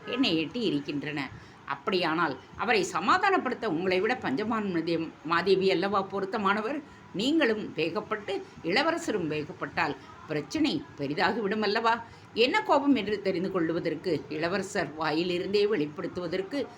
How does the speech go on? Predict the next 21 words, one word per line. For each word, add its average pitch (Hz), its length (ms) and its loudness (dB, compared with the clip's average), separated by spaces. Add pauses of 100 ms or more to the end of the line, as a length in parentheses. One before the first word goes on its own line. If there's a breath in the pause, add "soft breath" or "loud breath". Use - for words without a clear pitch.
(160 loud breath)
பஞ்சவன் 233 520 4
மாதேவிதான் 151 640 0 (240)
உதவி 294 260 2
செய்ய 156 300 0
முடியும். 139 400 -2 (240 loud breath)
அவர்களை 403 480 4
அனுப்புங்கள். 156 600 0 (320 loud breath)
அவர்களோடு 170 680 2 (180)
நீங்களும் 208 560 4
போகிறீர்களா? 156 720 0 (400)
அது 208 400 0 (100)
எனக்கு 254 380 -2
உதவியாக 160 560 2
இருக்கும். 143 460 -4 (200)
நிச்சயமாக 254 640 0
செய்கிறேன். 143 600 -4 (340 loud breath)
என்னுடைய 151 480 0 (260 loud breath)
வெள்ளை 202 320 0
குதிரை 151 400 -2 (240 loud breath)
என்னை 214 340 0
தவிர 160 380 -2